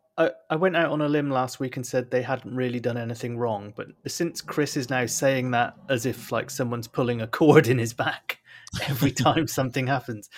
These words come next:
Speaker 1: Like, in sixteen years' time, Martha's gonna be getting dragged out of Underwoods by the security guard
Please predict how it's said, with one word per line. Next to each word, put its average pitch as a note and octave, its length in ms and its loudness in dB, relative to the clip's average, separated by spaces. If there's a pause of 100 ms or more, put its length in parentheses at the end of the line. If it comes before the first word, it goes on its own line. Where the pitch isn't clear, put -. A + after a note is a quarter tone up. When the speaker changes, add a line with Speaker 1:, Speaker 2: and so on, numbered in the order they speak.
(160)
Speaker 1:
Like, D3+ 120 6
in D#3+ 80 2
sixteen F3+ 440 4
years' D#3 200 4
time, C3 340 0
Martha's C#3+ 400 2
gonna C3+ 200 -2
be B2 260 -4
getting B2+ 260 -2
dragged C3+ 360 -2
out B2 200 2
of A2+ 220 -8
Underwoods A#2 500 -4
by A2+ 140 -6
the A2 100 -8
security A#2+ 420 -4
guard G2 320 -8